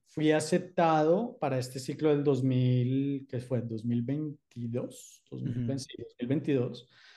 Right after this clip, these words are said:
Speaker 1: Y comenzamos el programa en enero del dos mil veintitrés online. Ellos tienen un, un,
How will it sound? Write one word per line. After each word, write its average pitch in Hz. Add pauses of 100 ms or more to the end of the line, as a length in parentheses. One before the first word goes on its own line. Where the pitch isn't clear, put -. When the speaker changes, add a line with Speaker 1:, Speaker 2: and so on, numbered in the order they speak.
(180)
Speaker 1:
Y 147
comenzamos 143
el 170
programa 135
en 147
enero 139
del 143
dos 131
mil 127
veintitrés 131
online. 139 (220)
Ellos 135
tienen 143
un, 143
un, 147